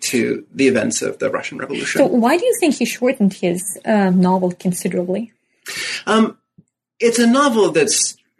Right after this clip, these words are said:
Speaker 1: tremendously delirious and repetitive and
Speaker 2: Mm-hmm.
Speaker 1: wordy.
Speaker 2: Mm-hmm.
Speaker 1: Uh, he
Speaker 2: Mm-hmm.
Speaker 1: loves repeating himself. Um, the narrator is ostentatiously incompetent and
Speaker 2: Mm-hmm.
Speaker 1: sometimes will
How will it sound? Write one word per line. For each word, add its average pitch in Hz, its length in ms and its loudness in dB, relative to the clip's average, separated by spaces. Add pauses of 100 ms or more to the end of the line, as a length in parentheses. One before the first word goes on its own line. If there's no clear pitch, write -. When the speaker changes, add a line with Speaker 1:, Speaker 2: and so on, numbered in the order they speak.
Speaker 1:
tremendously 147 800 2
delirious 120 880 2
and 123 100 0
repetitive 113 600 -6
and 117 120 -2
Speaker 2:
Mm-hmm. 117 120 2
Speaker 1:
wordy. 110 320 0
Speaker 2:
Mm-hmm. 208 420 4
Speaker 1:
Uh, - 140 2
he 131 160 0
Speaker 2:
Mm-hmm. 123 100 0
Speaker 1:
loves 131 640 0 (200)
repeating 135 600 0
himself. 123 920 -2 (240)
Um, 113 380 -2
the - 160 -2
narrator 120 500 4
is 120 140 0
ostentatiously 120 960 -2
incompetent 131 840 0
and 233 140 4
Speaker 2:
Mm-hmm. 202 100 2
Speaker 1:
sometimes 117 640 0 (280)
will 120 500 0